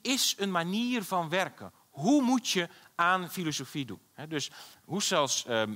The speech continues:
eh, claim is dat taalfilosofie, politieke filosofie, ethiek, metafysica, dat zijn allemaal disciplines die je met een fenomenologische werkwijze zou moeten aanpakken.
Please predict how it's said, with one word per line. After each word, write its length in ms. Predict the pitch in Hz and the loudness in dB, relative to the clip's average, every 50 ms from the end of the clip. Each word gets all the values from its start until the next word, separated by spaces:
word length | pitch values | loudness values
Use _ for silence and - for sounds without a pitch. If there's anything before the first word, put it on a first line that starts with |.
| - | -8
eh, 200 | - 95 95 92 92 90 - _ | -8 -8 -6 -6 -6 -8 -10 _
claim 380 | - 175 185 208 247 277 262 | -2 0 2 2 2 0 0
is 200 | 214 190 185 175 | 0 -2 -2 -2
dat 240 | - 120 107 - - - | -2 -4 -6 -6 -10 -4
taalfilosofie, 1000 | - 190 175 175 180 180 175 - 185 160 151 147 - 143 131 - 139 131 127 - - - _ | 0 2 4 4 4 2 0 -4 -6 -6 -6 -6 -8 -12 -10 -8 -8 -8 -8 -8 -12 -20 _
politieke 520 | - - 220 214 214 208 - 190 156 - 151 | -2 0 0 2 0 -2 -4 -6 -6 -6 -8
filosofie, 560 | - 156 143 139 135 - - - 135 123 - _ _ _ | -6 -4 -4 -4 -4 -6 -6 -8 -8 -8 -8 _ _ _
ethiek, 560 | - 185 214 226 226 - - 170 165 160 - - - - _ | -2 0 0 0 0 -2 -4 -4 -4 -6 -6 -12 -20 -20 _
metafysica, 840 | _ 156 165 196 240 220 - 170 - 180 165 143 156 147 - 147 131 - - - - _ _ | _ -2 -2 0 0 -2 -4 -6 -6 -6 -8 -8 -8 -4 -4 -4 -4 -4 -10 -20 -20 _ _
dat 140 | - 156 - | -12 -8 -4
zijn 200 | - 185 170 - | -2 -2 0 2
allemaal 460 | 165 190 208 226 220 202 190 180 160 | 4 4 6 6 6 6 4 4 4
disciplines 640 | 151 147 135 143 131 - 175 196 202 196 190 175 - | 0 -4 -6 -8 -10 -8 -6 -6 -4 -4 -6 -8 -8
die 160 | 143 156 160 | -8 -4 -4
je 80 | 147 | -2
met 200 | 135 135 127 - | -2 -2 -4 -4
een 120 | - 104 95 | -8 -10 -12
fenomenologische 1400 | - - - 214 233 247 226 208 190 170 147 131 135 160 208 233 240 233 226 - 190 - - - 180 160 160 - - - _ _ _ _ _ _ _ | -8 -2 0 2 2 2 2 0 0 0 0 2 4 4 4 4 4 2 0 -4 -4 -2 0 0 2 0 0 -2 -8 -18 _ _ _ _ _ _ _
werkwijze 920 | - 98 104 147 208 277 294 277 - 185 175 185 185 185 190 190 - - 156 | -16 -2 0 2 4 4 2 0 -2 -2 0 0 2 2 0 -2 -4 -4 -4
zou 240 | 127 160 156 151 143 | 0 2 2 2 2
moeten 360 | 147 143 - - 127 120 123 - _ _ _ _ _ _ | 0 -4 -4 -6 -6 -6 -8 -12 _ _ _ _ _ _
aanpakken. 880 | _ 160 180 190 180 139 104 85 - - - _ - 151 - - - - | _ 2 4 4 4 2 0 -4 -10 -18 -20 _ 0 0 0 0 -4 -12